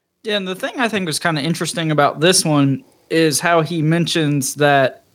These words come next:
it looked like a person, but lankier. And I think that, you know, theoretically could tie back to, uh, Mister Mark Carpenter's, you know, kinda Nephilim,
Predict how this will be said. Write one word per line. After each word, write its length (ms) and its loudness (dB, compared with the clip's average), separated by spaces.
it 160 -2
looked 160 0
like 160 2
a 60 -8
person, 540 0
but 220 0
lankier. 840 -2
And 140 0
I 100 2
think 300 0
that, 380 0
you 100 -2
know, 120 2
theoretically 880 0
could 320 -2
tie 220 2
back 320 0
to, 220 -2
uh, 260 0
Mister 480 2
Mark 260 2
Carpenter's, 840 2
you 80 -4
know, 120 0
kinda 220 -2
Nephilim, 1200 0